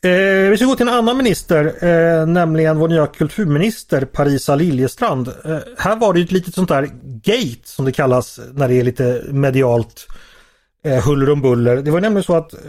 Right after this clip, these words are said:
hon har ju nu gjort en pudel efter att tidigare sagt sig vara litteraturvetare i grunden.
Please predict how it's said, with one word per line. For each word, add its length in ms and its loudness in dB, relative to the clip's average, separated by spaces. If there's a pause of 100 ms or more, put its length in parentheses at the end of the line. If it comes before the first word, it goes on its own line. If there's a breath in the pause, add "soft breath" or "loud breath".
(120)
hon 140 0
har 80 2
ju 80 0
nu 160 2
gjort 160 2
en 80 0
pudel 500 -2
efter 220 -2
att 60 -4
tidigare 300 0
sagt 180 -4
sig 120 -4
vara 220 2 (320)
litteraturvetare 1080 -2
i 40 0
grunden. 720 -2